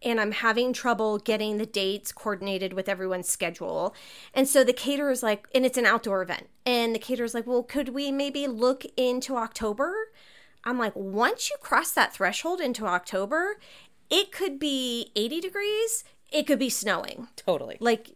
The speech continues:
Speaker 1: you just don't know, and so your risk goes up exponentially.
Speaker 2: Oh my God, yeah. As somebody with an early October birthday, I'm, like,
Speaker 1: That's right.
Speaker 2: hyper aware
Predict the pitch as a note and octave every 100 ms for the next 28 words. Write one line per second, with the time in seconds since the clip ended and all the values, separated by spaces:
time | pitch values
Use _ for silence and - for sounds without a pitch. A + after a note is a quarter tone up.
0 | _ - C#4 E4 E4+ D4+ D#4+ C4 B3 C#4+
1 | F4 G#3+ F#3+ - A#3 G#3 F#3 C#4 G4+ -
2 | A#3 G3+ - - D#4+ D4 G#3 - - F#3
3 | F#3+ F#4 - - - - - E3+ D#3 C3+
4 | C3 C3 - - - - - - - B3+
5 | A3+ A#3+ F3 E3 - D#3 E3 D3+ - D#3
6 | D3+ C#3+ C#3 C#3+ F3 E3 D3+ D3+ C#3 -
7 | - F3 F3 F3+ F3 F3+ D#3+ E3 D3 D3+
8 | C#3+ B2+ C3